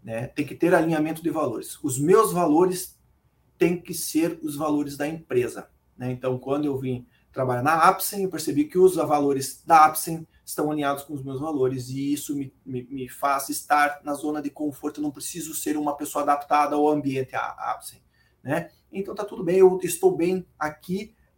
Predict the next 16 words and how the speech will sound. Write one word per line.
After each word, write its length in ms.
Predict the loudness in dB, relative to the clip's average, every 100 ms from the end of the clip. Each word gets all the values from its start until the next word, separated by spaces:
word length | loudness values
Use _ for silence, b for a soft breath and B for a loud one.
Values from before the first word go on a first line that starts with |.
| _
com 400 | 4 4 4 -2
a 80 | -2
cultura 380 | -4 -4 -2 -2
da 100 | -2
empresa 420 | -2 4 4 4
e 40 | 2
com 200 | 2 2
o 60 |
jeito 540 | 2 4 6 6 2 -4
que 100 | -2
ela 180 | -2 -2
tem 280 | -6 -6 -6
de 100 | -6
tratar 380 | -4 -2 -2 -2
as 120 | -4
pessoas. 680 | -8 -10 -8 -10 -10 -14